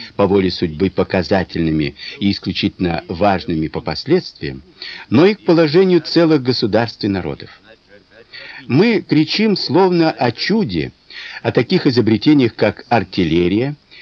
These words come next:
или книгопечатание. А между тем,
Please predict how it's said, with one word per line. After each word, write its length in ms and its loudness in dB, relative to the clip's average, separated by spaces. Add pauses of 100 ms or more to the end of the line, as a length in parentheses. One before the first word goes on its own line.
или 200 0
книгопечатание. 1000 -4 (520)
А 100 -6
между 300 -4
тем, 340 0